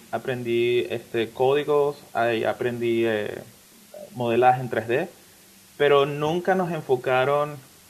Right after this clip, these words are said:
en qué específico quieres hacer en, en arte en tres D. Y hay bastantes, hay varios. Hay, por ejemplo, de personajes, hay de environments, que es lo que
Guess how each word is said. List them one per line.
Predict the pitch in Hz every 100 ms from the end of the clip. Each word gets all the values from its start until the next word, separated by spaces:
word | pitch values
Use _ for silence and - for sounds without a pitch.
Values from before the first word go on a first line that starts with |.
| - -
en | 135 131 120
qué | - 131 131 139
específico | - 135 - 160 156 139 127 113 -
quieres | 127 127 135
hacer | 127 123 123
en, | 131 127 123 113 113
en | 113
arte | 117 117 127
en | 117
tres | 117
D. | 117 101 - - - - - -
Y | 120 127
hay | 127
bastantes, | 135 - - 185 - 113
hay | 110
varios. | 110 147 123 113
Hay, | 110 107
por | 131
ejemplo, | 131 117 120 135 127 123 117
de | 127
personajes, | 117 123 - 113 123 139 139 139 139 -
hay | 123 120
de | 120
environments, | 117 120 135 143 147 147 -
que | -
es | 117
lo | 120 117
que | 131 120 110